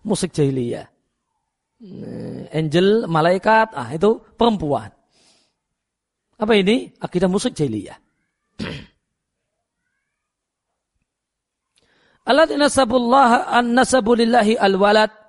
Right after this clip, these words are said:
Yang mereka, mereka semua menisbatkan anak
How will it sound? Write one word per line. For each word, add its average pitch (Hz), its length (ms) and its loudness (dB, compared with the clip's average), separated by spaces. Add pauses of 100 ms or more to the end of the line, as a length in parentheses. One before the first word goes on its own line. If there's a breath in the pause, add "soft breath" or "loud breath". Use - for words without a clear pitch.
(440 soft breath)
Yang 196 160 -2
mereka, 208 640 4
mereka 190 320 0
semua 214 640 0 (320 soft breath)
menisbatkan 202 720 0
anak 185 580 0